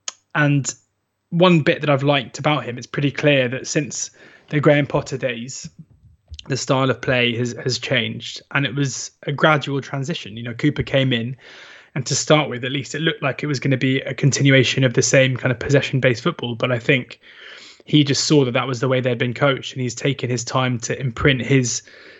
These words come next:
philosophy and his views on, on how to play onto the side, um, in a way that it's quite refreshing, 'cause sometimes you see managers come in and just tear everything up and start again. So,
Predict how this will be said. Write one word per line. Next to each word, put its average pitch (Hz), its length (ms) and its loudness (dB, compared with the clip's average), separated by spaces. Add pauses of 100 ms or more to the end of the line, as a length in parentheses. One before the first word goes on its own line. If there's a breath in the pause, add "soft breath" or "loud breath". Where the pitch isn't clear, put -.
(120 loud breath)
philosophy 135 580 2
and 120 100 0
his 120 100 -2
views 123 300 0
on, 135 80 0
on 127 140 -2
how 123 120 2
to 120 140 -6
play 127 180 0
onto 120 160 -2
the 110 120 -4
side, 120 460 -2 (180)
um, 123 520 -2 (360)
in 147 120 4
a 139 80 6
way 135 200 6
that 123 160 0 (640)
it's - 120 -8
quite 180 200 2
refreshing, 160 480 0
'cause 120 160 -6
sometimes 139 360 -2
you 127 60 -6
see 139 140 -6
managers 127 320 -2
come 135 180 -2
in 127 80 -4
and 117 80 -4
just 117 140 -10
tear 131 160 2
everything 127 260 -2
up 117 160 -4
and 123 100 -8
start 127 240 -2
again. 127 300 0
So, 139 300 4